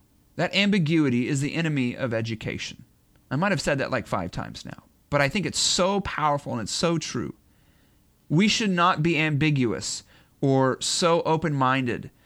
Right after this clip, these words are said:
that we think that is a good reason to reject the teachings of Jesus. It is a statement out of ignorance, and it's intellectually lazy. Decide something.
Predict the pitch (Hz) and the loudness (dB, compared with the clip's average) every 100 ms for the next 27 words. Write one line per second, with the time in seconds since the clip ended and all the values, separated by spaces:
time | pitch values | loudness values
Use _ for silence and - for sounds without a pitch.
0 | _ _ _ 123 139 135 - 127 151 190 | _ _ _ 0 4 4 2 2 2 2
1 | - 156 131 131 160 147 135 - 131 120 | 2 0 2 2 2 2 0 0 0 0
2 | 117 117 147 151 127 135 117 110 104 - | 0 -2 0 2 4 4 2 -2 -6 -4
3 | 117 110 107 - _ _ _ - 117 127 | 0 0 -2 -6 _ _ _ -6 0 2
4 | 107 135 143 139 - - 139 - 127 120 | 2 2 0 -2 -2 -2 -2 0 -2 -2
5 | - 120 104 110 107 107 95 - - - | -2 -2 -2 0 0 -2 -6 -10 -12 -16
6 | _ _ _ 131 143 135 123 - - _ | _ _ _ -2 2 2 0 -4 -10 _
7 | _ 127 127 - 160 170 156 147 139 131 | _ -6 -4 0 0 0 -2 -2 0 0
8 | 120 - 185 170 104 92 - - - 131 | -4 -4 -2 -2 -4 -6 -10 -12 -10 -8
9 | 113 - 156 165 131 127 - 117 110 110 | -6 -8 -8 -4 -4 -4 -4 -4 -4 -2
10 | 107 104 - _ - 98 107 120 104 92 | -2 -4 -10 _ -10 -4 0 0 0 -4
11 | 76 _ _ _ _ _ _ _ _ 123 | -10 _ _ _ _ _ _ _ _ 0
12 | 170 - 160 151 151 127 - 95 95 - | 0 2 4 4 4 0 -2 -4 -6 -12